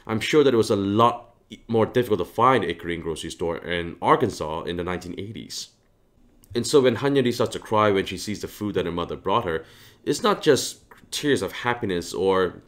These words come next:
being thankful. These tears are also tears of misery, tears of sorrow. She misses her home, she misses her family, she misses the life that she left when she left Korea. And all of these feelings are all just bubbling up all at once. But because Han Yeri's character is not the type who would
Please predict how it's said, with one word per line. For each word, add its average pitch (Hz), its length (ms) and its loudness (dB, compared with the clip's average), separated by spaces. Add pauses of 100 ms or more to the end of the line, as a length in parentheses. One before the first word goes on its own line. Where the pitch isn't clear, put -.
being 98 180 -2
thankful. - 680 -6 (400)
These 143 300 -4
tears 147 400 0
are 113 80 4
also 113 540 2 (100)
tears 127 420 0
of 98 220 0
misery, 98 540 -4
tears 123 340 -2
of 92 80 -4
sorrow. 139 540 -2 (260)
She - 200 -2
misses 135 440 2
her 117 120 2
home, 101 380 -2
she 120 160 -4
misses 113 320 -2
her 101 80 0
family, 117 400 -4
she 85 140 -6
misses 113 240 -6
the 110 100 -2
life 92 360 -2
that 98 120 -8
she - 140 -10
left 95 460 -6
when 92 120 -4
she 92 160 -8
left 87 300 -8
Korea. 92 400 -4 (600)
And 113 220 -2
all 139 200 4
of 156 80 2
these - 580 -2 (120)
feelings 131 540 -4
are 95 140 -2
all 110 180 4
just 101 240 -2
bubbling 117 360 2
up 110 200 -6
all 110 160 0
at 78 120 -4
once. 104 240 0
But - 180 -6
because 139 380 -2
Han 139 140 -4
Yeri's 117 200 -2
character 104 260 -2
is 80 120 -8
not 104 120 -4
the 95 60 -10
type 101 340 -6
who 95 180 -4
would 90 180 0